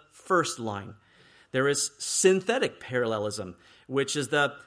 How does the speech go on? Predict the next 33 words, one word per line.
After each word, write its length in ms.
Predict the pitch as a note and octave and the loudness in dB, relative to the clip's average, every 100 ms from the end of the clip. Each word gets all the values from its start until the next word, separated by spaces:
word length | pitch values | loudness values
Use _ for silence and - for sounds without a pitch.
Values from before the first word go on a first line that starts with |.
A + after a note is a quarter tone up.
| - | -6
the 60 | |
second 480 | - - D3 E3 - | -2 0 0 -2 -4
segment 440 | - D3+ D3+ E3+ | -2 -2 -2 -4
explains 760 | B2+ - - - B2 A#2+ D#3 C#3+ | -6 -6 -6 -4 -4 -2 -4 -4
or 160 | C3+ | -4
it 60 | B2 | -4
expands 800 | B2 - - - B2 C3 D#3+ - | -4 -4 -4 -4 -2 -2 -4 -2
the 120 | E3 | -2
thought 360 | - D3 D#3+ - - _ - | 0 0 0 -2 -18 _ -4
of 280 | D3+ D3+ C3+ | -2 -2 -4
the 80 | D3+ | -6
first. 500 | - D#3 F3+ - - _ - - - | -2 -2 -4 -12 -16 _ -20 -12 -2
There 180 | C3 | 2
is 340 | C3 B2+ A#2 - - - | 4 4 0 -6 -8 0
antithetic 640 | C#3 D3+ E3 F3 E3 E3+ | 0 2 0 2 0 -2
parallelism, 560 | - D3+ D#3 E3 F3 F3+ | -4 0 2 2 2 -2
and 100 | C#3+ | -2
that's 160 | C#3+ | -4
a 60 | B2+ | -6
contrast 640 | - C#3+ C#3+ - D3+ D#3+ | -6 -4 -2 -2 -4 -4
between 240 | - - D3+ | -8 -8 -8
the 80 | C#3 | -4
first 380 | D3+ D3+ - | -2 -2 -4
and 80 | C#3+ | -8
the 60 | C#3+ | -8
second. 400 | - C#3+ C#3+ C#3+ | -6 -6 -6 -6
And 120 | C#3 | -4
then 80 | C#3 | -4
there's 180 | C3 - - - | -4 -6 -16 -20
climactic 760 | - D3 C#3+ D3+ D#3+ - B2+ - | 0 4 6 4 2 0 -8 -6
parallelism, 640 | B2+ B2 A#2+ A#2 A2+ A#2 | -4 -2 -2 -2 -4 -4
where 120 | A2+ | -2
that 220 | A2+ A#2 | -2 -4